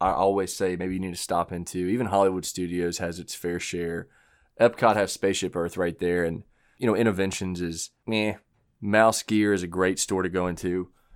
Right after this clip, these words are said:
Animal Kingdom is one of them where I pretty much power through to the bridge to get to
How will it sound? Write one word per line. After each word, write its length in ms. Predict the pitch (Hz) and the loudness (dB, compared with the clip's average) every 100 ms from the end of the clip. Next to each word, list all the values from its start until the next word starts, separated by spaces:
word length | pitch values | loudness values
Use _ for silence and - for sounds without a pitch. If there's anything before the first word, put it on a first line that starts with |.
| - | -4
Animal 260 | 127 165 220 | 0 2 2
Kingdom 300 | 214 143 170 | 0 0 0
is 80 | 113 | 0
one 180 | 101 120 | 2 2
of 120 | 139 | 2
them 200 | 147 135 | -2 2
where 140 | 101 | 6
I 160 | 92 113 | 6 6
pretty 280 | 104 151 135 | 2 0 2
much 260 | 113 - | 2 2
power 280 | 110 104 90 | 4 4 4
through 380 | - 95 76 - _ _ _ _ - | 0 0 0 -4 _ _ _ _ -18
to 160 | - 107 | 0 0
the 60 | 90 | 2
bridge 440 | 98 92 90 - | 2 2 0 -6
to 100 | 101 | -4
get 180 | 92 - | -4 -4
to 360 | 92 87 85 | -4 -4 -6